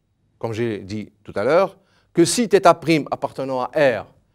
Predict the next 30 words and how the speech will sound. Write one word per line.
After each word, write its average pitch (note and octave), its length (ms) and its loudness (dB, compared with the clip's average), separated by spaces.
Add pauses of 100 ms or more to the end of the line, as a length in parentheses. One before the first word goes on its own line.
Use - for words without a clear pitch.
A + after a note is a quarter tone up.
(380)
vérifie D#3+ 640 2
Z D3+ 220 4
zéro C3+ 640 0
égale A#2 480 -2
cosinus E3+ 480 -2
θ C#3+ 240 -2
prime A#2+ 380 -6
plus B2 340 -8
I G3+ 80 -2
sinus C3+ 300 -10
θ G#2 200 -12
prime, F#3+ 380 -8 (300)
alors D#3 500 4 (540)
θ F3 320 6
prime F3 340 -2
c'est D#3 420 -2 (520)
θ G3 480 4
plus E3+ 320 -4
deux D#3+ 160 4
K C#3+ 340 0
pi. F2+ 160 -14 (340)
Autrement D#3+ 420 0
dit, C3+ 220 -4
θ E3+ 520 2
et C3 80 -8
θ B2+ 320 -2
prime F3+ 340 -6 (240)
sont - 420 -6
égaux D3+ 560 -2
modulo D#3 640 -2